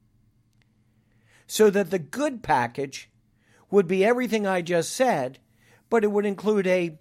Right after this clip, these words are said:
private visitation. It might include a register book. It might include several other minor components.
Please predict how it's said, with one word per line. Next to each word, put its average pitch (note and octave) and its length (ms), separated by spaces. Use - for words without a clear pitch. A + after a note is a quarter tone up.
private D#3 340
visitation. C3 720
It F#3 180
might D3 280
include D3 380
a G3 60
register F3+ 560
book. A2+ 400
It G#3+ 160
might G#3+ 260
include G3 440
several F#3 420
other D#3+ 380
minor D3+ 640
components. C#3+ 760